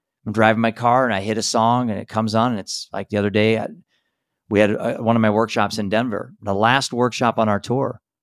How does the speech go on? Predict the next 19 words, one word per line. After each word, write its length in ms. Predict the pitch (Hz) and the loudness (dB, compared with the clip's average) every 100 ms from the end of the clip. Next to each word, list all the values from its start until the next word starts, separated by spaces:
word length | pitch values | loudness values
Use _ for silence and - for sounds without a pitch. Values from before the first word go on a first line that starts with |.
| _ _ _ _ | _ _ _ _
And 100 | 104 | 0
I'm 100 | 107 | 4
by 140 | 127 | 4
myself, 640 | 117 110 - 113 127 147 - | 4 2 2 2 2 -2 -14
kinda 200 | 110 107 | -6 -4
getting 180 | 101 104 | -4 -2
ready. 300 | 104 135 156 _ _ _ _ _ _ _ _ - | -2 -4 -8 _ _ _ _ _ _ _ _ -2
And 140 | 113 | 2
over 180 | 131 131 | 2 2
the 100 | 143 | 2
intercom, 480 | 143 135 110 101 104 | 2 0 0 -2 0
guess 160 | 113 | -2
what 120 | 120 | -2
they 120 | 120 113 | -2 -2
play? 420 | 131 131 107 107 _ _ _ _ _ _ _ | 0 0 -2 -8 _ _ _ _ _ _ _
Uh, 120 | - - | -14 -6
my 200 | 107 117 | 0 2
wedding 340 | 123 131 101 | 2 2 -2
song. 480 | - 95 95 - | -6 -8 -10 -12